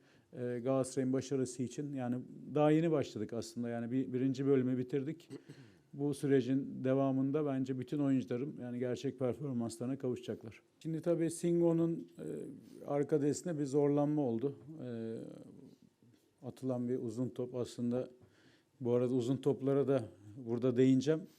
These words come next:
E, çok fazla istemediğim aslında, e, savunma oyuncularımdan, e,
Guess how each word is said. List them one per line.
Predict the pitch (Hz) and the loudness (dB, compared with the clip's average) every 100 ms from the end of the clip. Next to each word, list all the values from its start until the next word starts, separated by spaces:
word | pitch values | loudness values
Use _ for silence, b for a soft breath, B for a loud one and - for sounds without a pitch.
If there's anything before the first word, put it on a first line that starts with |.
| B B B _ 147 | B B B _ -6
E, | 123 120 117 117 110 - - - 50 - 139 | -2 0 0 0 -4 -10 -14 -18 -20 -20 -10
çok | - 143 | -2 0
fazla | - 151 135 151 | 2 2 4 2
istemediğim | - - 156 143 127 139 | 2 6 8 8 6 2
aslında, | 131 - 131 131 135 - - - | 0 -2 -2 -2 -2 -8 -14 -14
e, | 127 | -8
savunma | - 123 123 131 | -2 0 2 2
oyuncularımdan, | 127 113 127 117 127 143 - - | 2 2 0 0 -2 -4 -10 -14
e, | 131 113 | -10 -10